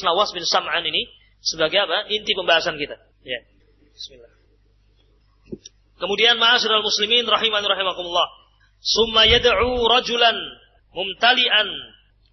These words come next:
syababan. Maka kemudian dipanggillah seorang laki-laki, ya, yang, yang kuat, laki-laki yang sedang, eh, mencapai puncak kepemudaannya, ya.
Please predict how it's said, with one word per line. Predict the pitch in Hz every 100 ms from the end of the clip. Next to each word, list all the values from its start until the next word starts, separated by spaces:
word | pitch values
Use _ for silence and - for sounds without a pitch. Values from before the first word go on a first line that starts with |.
| _
syababan. | - - 202 202 202 247 254 214 220 175 - - _ _ _ _ 143
Maka | 156 170 180
kemudian | 190 185 180 190 180 156 - _ _ _ -
dipanggillah | 147 147 190 190 196 175
seorang | 202 185 185
laki-laki, | 185 175 185 175 180 160 - _ _ _
ya, | 127 117 _ _ _
yang, | 127 147 165 156 139 _ _ _ _ _ - - - 156
yang | 160 151
kuat, | - 208 202 - - - - _ _
laki-laki | 147 151 185 180 180 190
yang | 180
sedang, | 180 180 180 180 160 _ _ _
eh, | 175 156 165 165
mencapai | 175 190 190 -
puncak | 220 202 208 202
kepemudaannya, | 202 202 190 190 175 208 190 143 - _ _ _
ya. | 147